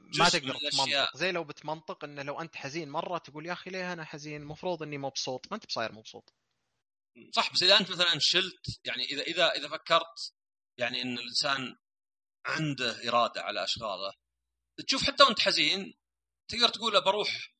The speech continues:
Speaker 1: مع أخوياي الفيلم وأنا مالي خلق، بس لأني أحس إنه ممكن يغير جو." وفعلًا يغير جوك. فأنت في
Speaker 2: ممكن
Speaker 1: وقتها ما
Speaker 2: بالعكس
Speaker 1: ودك
Speaker 2: فعلًا
Speaker 1: تسويه.
Speaker 2: يخليك أسوأ. وعارف ناس كثير
Speaker 1: صح.
Speaker 2: خصوصًا اللي عندهم يعني مشاكل أكبر من إنه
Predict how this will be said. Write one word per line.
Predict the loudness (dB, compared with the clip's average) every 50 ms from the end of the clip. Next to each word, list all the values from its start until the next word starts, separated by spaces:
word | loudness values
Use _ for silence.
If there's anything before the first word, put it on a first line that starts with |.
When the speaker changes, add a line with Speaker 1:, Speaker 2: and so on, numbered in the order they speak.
| _ _ _ _ _ -2
Speaker 1:
مع | 0 2
أخوياي | 2 0 0 0 4 6 6 6
الفيلم | 4 2 0 0 0 0 0
وأنا | -2 0 2
مالي | 4 4 4 4 4
خلق، | 0 0 -2 -2 -4 -6 -10 -14 -20 _ _ 2
بس | 2 2 2
لأني | 4 2 2 2 2 2 0
أحس | 0 0 0 0 0 0
إنه | 0 -2 -6
ممكن | -8 -8 -8 -8 -8
يغير | -6 -4 -4 -4 -6 -6
جو." | -8 -10 -10 -8 -10 -10 -14 -16 _ _ _ _ _ _ _ _ _ _ _ _ _ _ _ _ _ _ _ -2
وفعلًا | 4 6 8 8 6 4
يغير | 2 0 0 0 -2
جوك. | -4 -6 -10 -10 -12 -20 -20 -20 -20 _ _ _ _ _ _ _ _ 0 4
فأنت | 4 4 4 4
في | 6 6
Speaker 2:
ممكن |
Speaker 1:
وقتها | 6 6 6
ما | 4 4 6
Speaker 2:
بالعكس | 6 4 4 0
Speaker 1:
ودك | -4 -4 0
Speaker 2:
فعلًا | 0 0 2 0
Speaker 1:
تسويه. | -2 -2 -4
Speaker 2:
يخليك | -4 -6 -6 -8 -6
أسوأ. | -6 -6 -6 -6 -10 -12 -18 _ _ _ _ _ _ _ _ _ _ _ _ _ _ _ _ _ _ _ _ _ _ _ -6
وعارف | -2 -2 -2 -2 -2
ناس | -6 -6 -6
كثير | -6 -4 -4 -4 -4
Speaker 1:
صح. | -6
Speaker 2:
خصوصًا | -10 -12 -10 -8 -8 -8
اللي | -10 -10 -8 -6 -4 -4
عندهم | -4 -4 -6 -8 -8 -8 -10 -12 -12 -12 -12
يعني | -12 -10 -8 -8 -8 -8
مشاكل | -8 -4 -2 -4 -4 -4 -4
أكبر | -6 -6 -6 -8 -10 -10 -10
من | -10 -12 -12
إنه | -12 -12 -12 -12 -12 -14 -14